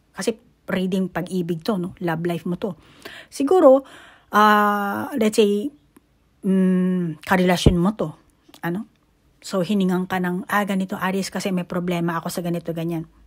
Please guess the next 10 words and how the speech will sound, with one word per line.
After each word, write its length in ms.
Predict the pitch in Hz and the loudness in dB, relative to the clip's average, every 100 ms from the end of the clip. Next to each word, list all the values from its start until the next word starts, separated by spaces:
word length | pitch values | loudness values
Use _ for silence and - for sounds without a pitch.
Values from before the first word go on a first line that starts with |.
| _ _ _ 269 | _ _ _ 2
Ngayon, 300 | 262 226 226 | 4 4 2
ikaw 220 | 220 233 | 0 0
naman 220 | 220 190 | 2 0
kasi 180 | 190 208 | -4 -6
ang 100 | 196 | -2
Aries 400 | 302 349 226 220 | -2 -2 -4 -4
na 260 | 196 185 196 | -8 -8 -8
maunawain, 720 | 180 175 208 349 349 269 277 - _ - | -8 -4 -2 0 2 4 2 0 _ -8
ano? 240 | 190 247 - - - - - - - _ _ | -4 -4 -6 -16 -20 -20 -20 -20 -20 _ _
Yun. 300 | 320 247 | 2 2